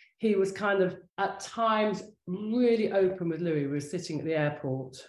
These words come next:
on the way to Saint Louis, actually, and, um, he started talking about his early sexual experiences, I mean, super early. And he was brilliant. And, and, and, and so almost what you want from a character, like, complex, charismatic and endearing,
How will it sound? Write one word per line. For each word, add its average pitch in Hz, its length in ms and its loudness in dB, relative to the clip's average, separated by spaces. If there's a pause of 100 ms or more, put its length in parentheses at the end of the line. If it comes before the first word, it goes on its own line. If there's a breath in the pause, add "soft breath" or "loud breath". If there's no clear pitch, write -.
(220)
on 175 120 4
the 170 60 4
way 160 100 0
to 156 60 -6
Saint - 280 -8
Louis, 156 240 0
actually, 131 560 -4
and, 151 260 2
um, 151 200 0 (200)
he 180 100 0
started 160 440 -2
talking 151 300 -4
about 147 180 -2
his 151 120 -4
early 139 220 -2
sexual - 440 -6
experiences, 131 640 -6
I - 20 -4
mean, 143 180 -2
super 170 360 -4
early. 113 460 -6 (320 loud breath)
And 226 120 6
he 277 100 8
was 285 120 6
brilliant. 233 480 4
And, 185 180 2
and, 208 160 2
and, 214 360 -4
and 220 120 -2
so 240 360 2 (360)
almost 285 300 4
what 247 100 2
you 202 80 2
want 214 260 0
from 190 120 -6
a 180 40 -2
character, 165 460 -4
like, 156 240 -6
complex, 202 960 0 (160)
charismatic 233 600 0
and 190 100 2
endearing, 170 960 2